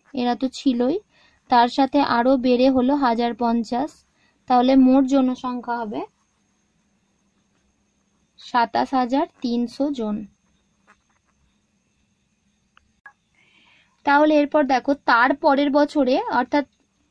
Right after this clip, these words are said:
এক বছর পরে হলো সাতাশ হাজার তিনশো, তার পরের বছরে অর্থাৎ দু বছর পরে জনসংখ্যা বাড়লো, এই সাতাশ হাজার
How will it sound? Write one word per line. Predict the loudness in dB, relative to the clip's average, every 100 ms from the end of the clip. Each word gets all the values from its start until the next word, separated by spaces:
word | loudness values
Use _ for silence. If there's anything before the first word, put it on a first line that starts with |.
| _ _
এক | -4 -2 -2
বছর | -2 0 -2
পরে | 0 0 2
হলো | 0 2 0 -2
সাতাশ | -4 -4 -4 -2
হাজার | -2 -2 0
তিনশো, | 2 2 0 -6 -10 _ _ _
তার | 0 2
পরের | 2 2 2
বছরে | 0 0 -2
অর্থাৎ | -2 -2 -2 -2
দু | 0
বছর | 0 -2 -6
পরে | -2 0 0 -2 -2
জনসংখ্যা | 0 -2 0 2 2 2
বাড়লো, | 2 2 2 0 -4 _ _ -4
এই | -2
সাতাশ | 0 0 0 0
হাজার | 0 0